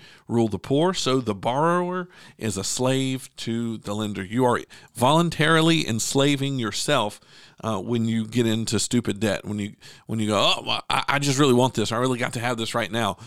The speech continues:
Um, you end up paying more for it over time,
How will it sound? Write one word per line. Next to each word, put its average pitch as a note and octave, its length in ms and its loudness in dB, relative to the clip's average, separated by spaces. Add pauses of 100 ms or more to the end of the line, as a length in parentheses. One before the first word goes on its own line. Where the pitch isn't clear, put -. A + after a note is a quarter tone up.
(240)
Um, G#2 560 2 (360)
you A#2 280 6
end B2 180 6
up - 120 6
paying B2+ 360 2
more F3+ 240 8
for A#2+ 260 4
it A2 100 -2
over G#2+ 240 2
time, C3 500 2